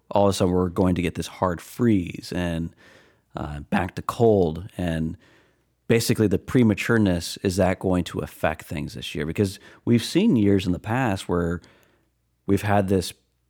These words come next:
more or less premature prequel to spring, and then it chills right back down and kills a lot of things. I mean, we always kind of fear about that with,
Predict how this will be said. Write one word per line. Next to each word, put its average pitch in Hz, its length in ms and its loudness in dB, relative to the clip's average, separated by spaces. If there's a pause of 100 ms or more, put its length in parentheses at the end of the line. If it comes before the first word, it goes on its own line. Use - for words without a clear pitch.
(160)
more 117 200 2
or 117 60 4
less 101 240 2
premature 104 840 0
prequel 98 580 -2
to 87 400 0
spring, 101 680 0 (180)
and 95 140 0
then 95 80 4
it 85 80 -2
chills 95 320 0
right 98 260 0
back 98 300 -4
down 87 540 -2 (680)
and 85 140 -6
kills - 560 -2 (380)
a - 60 -6
lot 73 240 -4
of 71 80 -14
things. - 420 -10
I 82 60 -2
mean, 87 140 0
we 98 100 4
always 107 260 6
kind 107 220 0
of 92 80 -4
fear 101 240 0
about 92 220 2
that 82 120 2
with, 82 180 -4